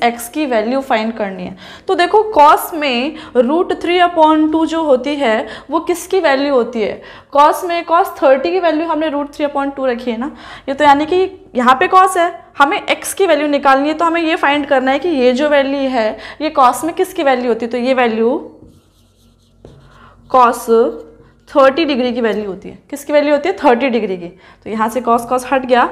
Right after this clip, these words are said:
तो हमारे एक्स की जो वैल्यू होगी वो क्या होगी, थर्टी डिग्री।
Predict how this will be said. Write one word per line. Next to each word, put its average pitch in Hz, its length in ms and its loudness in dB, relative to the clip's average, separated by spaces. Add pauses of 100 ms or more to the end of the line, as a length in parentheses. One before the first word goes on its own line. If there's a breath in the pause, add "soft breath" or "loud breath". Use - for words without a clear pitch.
(280 loud breath)
तो - 60 -8
हमारे 233 300 2 (200)
एक्स 247 300 -4
की 392 240 2
जो 339 160 0
वैल्यू 240 400 2
होगी 233 560 -2 (320 loud breath)
वो 226 160 0
क्या 233 220 0
होगी, 220 520 0 (340 loud breath)
थर्टी 202 420 -4 (420)
डिग्री। 196 320 -4